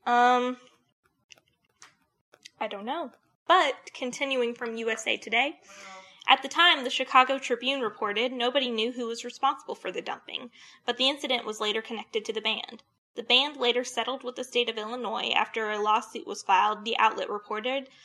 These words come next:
Speaker 1: and the driver pled guilty, uh,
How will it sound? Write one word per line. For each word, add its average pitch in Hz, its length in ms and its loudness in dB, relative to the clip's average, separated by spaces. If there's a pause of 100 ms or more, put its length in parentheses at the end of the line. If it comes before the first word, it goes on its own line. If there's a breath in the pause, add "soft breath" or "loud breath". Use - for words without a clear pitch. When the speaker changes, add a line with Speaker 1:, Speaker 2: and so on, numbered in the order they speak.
(200 soft breath)
Speaker 1:
and 226 120 -4
the 214 60 -2
driver 233 600 2
pled 220 300 0
guilty, 285 560 2 (1040)
uh, 214 380 8